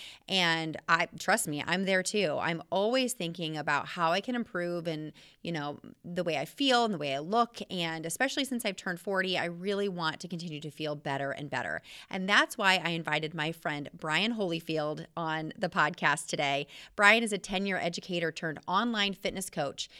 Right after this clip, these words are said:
He's a certified personal trainer and the founder of T G T Fitness. This guy teaches. Brian is also a dad of three boys and is married to his high school sweetheart. I strategically invited Brian onto the podcast because he is a former teacher. This is his first year out of the classroom running his personal training business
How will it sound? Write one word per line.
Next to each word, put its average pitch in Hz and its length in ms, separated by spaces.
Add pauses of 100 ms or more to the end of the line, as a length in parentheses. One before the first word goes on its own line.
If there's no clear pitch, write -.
(120)
He's 202 220
a 180 80
certified 220 500
personal 214 360
trainer 208 400
and 175 180
the 165 40
founder 180 340
of 151 200
T 247 320
G 190 400
T 170 240
Fitness. 127 560
This 202 220
guy 165 300
teaches. - 500 (320)
Brian 196 240
is 202 100
also 208 280
a 180 60
dad 175 360
of 170 80
three 185 240
boys 175 420
and 180 140
is 160 140
married 220 320
to 214 100
his 185 120
high 175 200
school 165 300
sweetheart. 143 580 (320)
I 233 120
strategically 330 760
invited 185 420
Brian 156 380
onto 156 260
the - 80
podcast 156 640
because 180 380
he 196 260
is 185 220
a 190 100
former 165 480
teacher. 139 380
This 147 160
is 214 100
his 220 160
first 190 420
year 180 200
out 165 180
of 170 80
the 170 60
classroom 151 720
running 160 220
his 156 200
personal 185 600
training 214 460
business 147 520